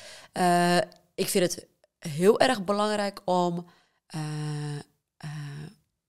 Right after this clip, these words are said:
er, ik geloof heel erg in, er is geld voor iedereen. Er is genoeg geld. En juist om dat ook in te zetten om mooie dingen, eh, eh, op te zetten die je weer eigenlijk terug kan geven aan de mensen om je heen.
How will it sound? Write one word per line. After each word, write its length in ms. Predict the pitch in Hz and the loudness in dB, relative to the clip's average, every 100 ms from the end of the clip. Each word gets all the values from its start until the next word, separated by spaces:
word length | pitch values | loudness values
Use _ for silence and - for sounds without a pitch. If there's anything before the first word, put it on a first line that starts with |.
| _ _ - | _ _ -4
er, 240 | 180 190 | -2 -2
ik 100 | 175 | -2
geloof 240 | - 202 208 | 4 4 6
heel 180 | 214 | 6
erg 160 | 202 185 | 6 4
in, 60 | 180 | 2
er 60 | |
is 100 | 170 | 0
geld 240 | - 175 - | 0 -4 -6
voor 140 | - | -6
iedereen. 440 | 160 160 196 320 - _ | -2 -2 -2 -10 -14 _
Er 140 | 175 | 0
is 100 | 165 - | 2 0
genoeg 400 | 160 170 220 - | -2 -2 -2 -4
geld. 360 | 262 - - - _ _ - - _ | -6 -6 -8 -10 _ _ -20 -20 _
En 340 | 170 165 165 | -2 0 -2
juist 380 | - 160 185 214 | -2 4 4 4
om 120 | - | 2
dat 160 | 180 180 | 2 2
ook 120 | 170 - | 0 0
in 140 | 208 | -2
te 80 | 208 | 0
zetten 260 | 190 185 | 0 0
om 100 | - | -2
mooie 580 | 160 151 165 185 170 147 | -2 2 4 4 2 0
dingen, 600 | 156 175 170 160 156 - | -2 0 0 0 -2 -6
eh, 360 | - 147 147 143 | -8 -10 -8 -10
eh, 40 | - - 143 | -12 -10 -8
op 200 | - 208 | -2 -2
te 80 | - | 0
zetten 420 | 180 165 165 160 156 - - | 0 0 0 -4 -6 -14 -18
die 180 | 156 151 | -4 2
je 80 | 175 | 4
weer 140 | 156 | 2
eigenlijk 260 | 160 151 - | 0 0 -2
terug 160 | - 165 | -8 -6
kan 120 | 160 | -8
geven 460 | - 170 151 147 - | -6 -8 -6 -8 -4
aan 140 | 160 | -4
de 60 | 147 | -2
mensen 360 | 160 160 - | -2 -2 -4
om 120 | - | -6
je 80 | 165 | -6
heen. 420 | 147 185 269 285 | -2 -2 -2 -6